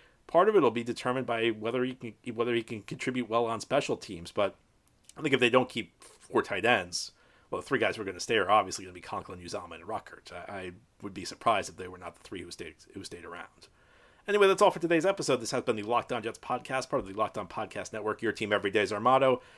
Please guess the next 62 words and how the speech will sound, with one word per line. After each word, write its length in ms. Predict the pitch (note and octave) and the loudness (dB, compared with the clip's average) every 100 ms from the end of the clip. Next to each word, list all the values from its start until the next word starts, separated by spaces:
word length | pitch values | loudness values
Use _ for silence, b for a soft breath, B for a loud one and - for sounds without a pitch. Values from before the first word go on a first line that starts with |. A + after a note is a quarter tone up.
| B B | B B
As 160 | D3 | 6
always, 200 | C3+ B2 | 8 6
if 60 | A2+ | 4
you 80 | G#2+ | -2
enjoy 160 | A2 | -2
the 80 | G#2 | 0
show, 160 | - B2 | 4 4
hit 100 | B2 | 4
the 80 | |
subscribe 480 | G#2+ A#2 - D#3+ D3+ | -2 -4 4 8 8
button 180 | D3+ C3 | 6 2
where 120 | C3+ | 2
you're 80 | C3+ | 6
watching 280 | C#3 C3+ C#3+ | 6 4 0
or 80 | C#3 | -2
listening 280 | C#3 D#3+ | 0 -2
so 120 | D3+ A#2+ | -2 -2
that 140 | G#2+ | -2
you'll 100 | A2 | -4
never 160 | G#2 G#2+ | -6 -8
miss 140 | G2+ | -8
an 80 | A#2 | -4
episode. 480 | A#2+ B2 C#3 C#3 C3 b b b b _ | -2 0 2 2 0 b b b b _
If 60 | |
you're 80 | C#3 | 2
listening 220 | C#3 C#3 | 2 2
on 80 | B2 | 0
a 40 | |
podcast 540 | A2 C3+ B2+ - A#2 - | 0 0 0 -2 -6 -4
platform, 420 | C3+ B2+ - C3 | -4 -4 -4 -4
give 140 | A2+ | -4
the 80 | G#2 | -6
show 160 | - A#2 | -2 -2
a 60 | |
five-star 420 | - A#2 G#2+ B2 A2 | 0 -2 -2 -2 -2
review. 300 | G#2 B2 B2 | -2 0 0
And 60 | |
if 60 | G#2+ | 0
you're 120 | A2+ | -2
watching 280 | A2 - G#2+ | -2 -2 -8
on 80 | G#2+ | -8
YouTube, 280 | A#2 A#2+ | -6 -6
give 120 | A2 G2+ | -4 -6
this 140 | F#2+ | -8
episode 300 | G#2+ - G2 | -8 -8 -8
a 40 | |
big 200 | F2+ F#2+ | -8 -12
thumbs 240 | - F#2 G2+ | -12 -8 -2
up. 180 | B2 - b b b | -2 -4 b b b
These 120 | D#3+ | 0
things 180 | D3 C3 | 2 4
help 200 | C3 B2 | 6 4
us 120 | A#2+ | 4
out, 200 | C#3 C#3+ | 4 4
help, 320 | B2+ B2 A#2+ - | 4 4 2 2
help 160 | A#2+ | 4
other 140 | A#2 A2 | 4 2
Jets 180 | A#2 - | -2 2
fans 240 | A2+ G#2 | 2 2
find 180 | G#2+ G#2 | -2 -2
the 60 | |
podcast. 720 | G#2 G2+ F2+ - F2 F2 - | -4 -4 -6 -8 -12 -12 -16